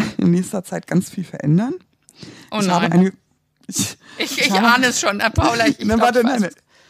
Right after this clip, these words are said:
Speaker 1: Ja,
Speaker 2: Oh
Speaker 1: ja.
Speaker 2: Gott.
Speaker 1: Ich, also, ich habe eine gute und eine schlechte Nachricht, ähm, für euch. Als sie hörten, ich hätte eine gute Nachricht, dann rissen sie die Augen noch weiter auf.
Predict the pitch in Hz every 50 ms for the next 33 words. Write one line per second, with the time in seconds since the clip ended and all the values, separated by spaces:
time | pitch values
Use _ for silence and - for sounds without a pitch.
0 | _ _ _ _ - 202 202 202 190 165 - - - - - 190 - 202 - 190
1 | 180 - - 208 202 196 208 - _ - - - - - 202 247 - - - 196
2 | 202 185 156 202 262 - - - 233 214 - - 196 208 220 - - 175 160 156
3 | - - - 156 151 147 139 143 - - 151 - - - - - - 151 151 151
4 | 147 - 160 - - - - - - _ _ - - - - - - - - -
5 | - 190 - 220 196 196 233 262 - 254 220 - - 220 - 247 - 185 185 170
6 | 202 254 - 269 202 170 165 175 180 - - - - 165 165 - - 226 - -
7 | 254 214 175 190 196 - - - 165 190 202 214 214 220 180 - 156 151 160 -
8 | 175 - - 151 190 220